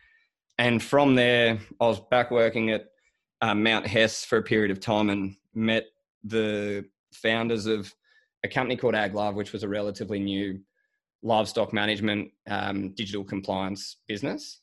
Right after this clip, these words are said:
And so I ended up joining them as a Vic sales manager, and then kind of progressed as the business changes, changed as it did into being a business development manager, um, which gave me the opportunity to check out a whole bunch of farms and operations in Australia,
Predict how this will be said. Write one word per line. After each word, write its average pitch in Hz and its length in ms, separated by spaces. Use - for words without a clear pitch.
And 104 120
so 104 140
I 101 80
ended 107 160
up 101 220
joining 113 380
them 131 240
as 110 540
a 117 100
Vic 113 240
sales 113 380
manager, 117 380
and 113 120
then 113 380
kind 131 140
of 113 80
progressed 123 480
as 113 140
the 107 60
business 117 360
changes, 110 640
changed 117 320
as 110 140
it 113 120
did 107 280
into 117 220
being 107 240
a 98 40
business 104 240
development 107 460
manager, 107 500
um, 104 440
which 131 120
gave 143 140
me 135 80
the 131 60
opportunity 123 400
to 117 80
check 117 260
out 113 160
a 107 40
whole 117 260
bunch 110 400
of 101 280
farms 110 480
and 110 100
operations 107 540
in 107 80
Australia, 107 580